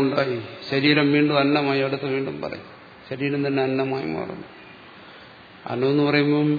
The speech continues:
ഈ ശരീരം ഒഴികെ ബാക്കി നമ്മൾ ഭക്ഷിക്കുന്ന മാങ്ങയും ചക്കയും ഒക്കെയാണെന്ന് ധരിക്കരുത്. ഇതും അന്നമാണ്. അപ്പൊ അന്നത്തിൽ നിന്ന് ശരീരം ഉണ്ടായി എന്ന് പറയുമ്പോൾ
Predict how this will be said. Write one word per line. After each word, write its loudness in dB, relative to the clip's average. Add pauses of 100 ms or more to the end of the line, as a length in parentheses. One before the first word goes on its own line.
(280)
ഈ -2 (160)
ശരീരം -2 (120)
ഒഴികെ -2 (120)
ബാക്കി 0
നമ്മൾ 2 (100)
ഭക്ഷിക്കുന്ന -2 (1700)
മാങ്ങയും 4 (140)
ചക്കയും 0
ഒക്കെയാണെന്ന് 0
ധരിക്കരുത്. -6 (920)
ഇതും 8
അന്നമാണ്. 6 (2500)
അപ്പൊ -4
അന്നത്തിൽ 6
നിന്ന് 8 (1900)
ശരീരം 2
ഉണ്ടായി 6
എന്ന് 4
പറയുമ്പോൾ 0